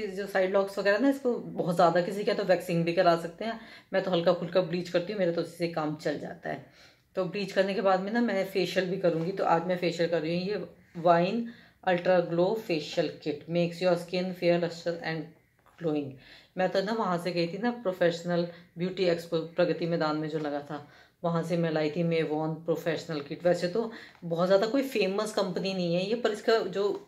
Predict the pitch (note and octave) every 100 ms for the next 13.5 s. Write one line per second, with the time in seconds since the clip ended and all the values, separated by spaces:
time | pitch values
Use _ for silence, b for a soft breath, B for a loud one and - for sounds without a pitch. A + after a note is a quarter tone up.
0 | - E3 D#3+ F#3+ F#3+ F#3 G3 G3 F3 F3+
1 | E3 F#3 F3+ G3+ - F#3 F3 E3+ D3+ E3+
2 | E3 - - - _ _ _ - F3 D#3
3 | E3+ E3 C#4+ F#4+ G4 D#4 G#3+ G#3 G#3+ A#3+
4 | A#3 F3+ F3+ A3 G3+ G#3 A#3+ B3+ G#3 G#3
5 | C#4+ F#3 D#3+ D3+ E3 E3 G#3 A#3 G3+ F3+
6 | F#3 G#3 F#3+ F#3 F3+ F#3+ F#3+ C4 D#4+ B
7 | B F#3+ F3+ F3+ F3+ E3+ - F3+ E3+ E3+
8 | F3 E3+ E3+ E3+ F3 E3+ F3+ F3+ - F#3+
9 | F#3 E3+ F3 F3+ F3+ F3 F3 F3+ F#3 -
10 | G3 F#3 E3 E3 F#3 F3+ G#3 G#3 F3+ F3+
11 | F3 F3 E3+ C#4+ B B _ G3+ G3 G3+
12 | F#3 F#3 F#3 G3 - F#3 E3+ E3+ F3+ A3+
13 | A#3 F3+ F3 E3 D3